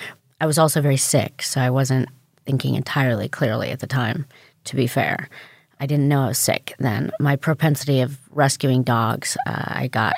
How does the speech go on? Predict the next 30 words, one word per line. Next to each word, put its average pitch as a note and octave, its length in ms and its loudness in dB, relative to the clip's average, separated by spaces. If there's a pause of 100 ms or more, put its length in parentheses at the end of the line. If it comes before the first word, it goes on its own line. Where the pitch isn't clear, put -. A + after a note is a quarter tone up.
kind B2+ 180 -2
of B2 80 0
an B2 80 0
infection - 600 -4
from B2+ 200 -2
one C#3+ 140 2
of - 60 -4
them - 180 -4
that - 140 -8
turned B2 180 -2
into A#2+ 180 -4
a - 60 -2
really - 180 -4
serious - 480 -2
life-threatening - 580 -4
bacterial - 500 -8
infection. - 560 -8 (1200)
And B2 140 2
then A#2 180 2
a A#2+ 40 -2
car C#3 260 2
accident - 540 -2
that - 180 -8
put - 160 -4
me A2+ 120 0
to C3 80 -4
sleep - 320 -2
for - 140 -6
a - 60 -2
while. - 380 -2